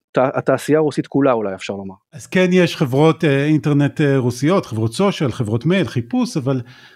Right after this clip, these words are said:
Speaker 2: זה לא שקם שם עמק הסיליקון, אה, של יזמים חופשיים שעושים מה הם רוצ-, מה שהם רוצים וזזים מהר ושוברים דברים בדרך, כמו בארצות הברית או גם בישראל.
Speaker 1: התעשייה היא מאוד מגוונת, אבל, אה,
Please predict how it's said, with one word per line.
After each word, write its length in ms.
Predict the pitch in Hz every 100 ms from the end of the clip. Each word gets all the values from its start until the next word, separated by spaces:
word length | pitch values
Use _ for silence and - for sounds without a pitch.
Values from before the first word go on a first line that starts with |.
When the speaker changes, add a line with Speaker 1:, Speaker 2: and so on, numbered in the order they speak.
| _ _
Speaker 2:
זה 180 | 107 104
לא 200 | 135 175
שקם 440 | 196 190 - 185 165
שם 240 | 180 160
עמק 480 | 151 156 175 170 160
הסיליקון, 760 | - 175 165 165 170 156 151
אה, 100 | 143
של 180 | 135 147
יזמים 420 | 135 113 135 147
חופשיים 380 | 135 127 - 127
שעושים 340 | 127 131 151
מה 120 | 139 131
הם 100 | 123
רוצ-, 220 | 117 -
מה 140 | 143
שהם 200 | 127 147
רוצים 440 | 117 113 113 143 127
וזזים 640 | 120 120 123 110 117 160 151
מהר 320 | 123 135 131
ושוברים 480 | 120 - 120 117 131
דברים 340 | 110 120 123
בדרך, 520 | 117 104 123 113 101 -
כמו 300 | 131 117 110
בארצות 400 | 113 107 - 123
הברית 300 | 113 131 127
או 160 | 143 131
גם 200 | 120 113
בישראל. 400 | 110 - 110 104 110 _ _ -
Speaker 1:
התעשייה 380 | 160 139 185
היא 60 | 226
מאוד 160 | 185 190
מגוונת, 540 | 151 120 143 175 -
אבל, 280 | 110 113 113
אה, 260 | 113 110